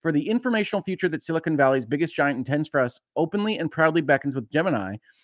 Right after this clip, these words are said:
and it is one not just where reality is happily bent to serve the whims of modern D E I obsessions, but where certain matters are simply no longer up for discussion or even acknowledgeable as real.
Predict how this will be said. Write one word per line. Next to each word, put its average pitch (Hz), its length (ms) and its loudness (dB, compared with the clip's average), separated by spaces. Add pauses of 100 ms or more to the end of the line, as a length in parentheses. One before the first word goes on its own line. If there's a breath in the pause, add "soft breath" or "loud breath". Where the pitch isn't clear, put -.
(180 soft breath)
and 160 100 2
it 151 80 2
is 135 200 2
one 208 340 4
not 175 240 4
just 196 220 0
where 175 80 4
reality 156 420 6
is 143 100 0
happily 156 300 2
bent 143 200 2
to 143 60 -4
serve 135 200 -4
the 123 80 0
whims 160 260 2
of 135 80 0
modern 139 320 4
D 151 220 -2
E - 20 4
I 131 140 4
obsessions, 120 680 0 (420 soft breath)
but 165 160 6
where 165 140 6
certain 233 420 2
matters 165 360 4
are 156 40 -2
simply 160 360 -2
no 143 180 4
longer 143 340 2
up 131 140 -2
for 131 80 -6
discussion 143 520 0
or 147 160 -2
even 143 260 0
acknowledgeable 117 480 0
as 123 120 -2
real. 143 320 2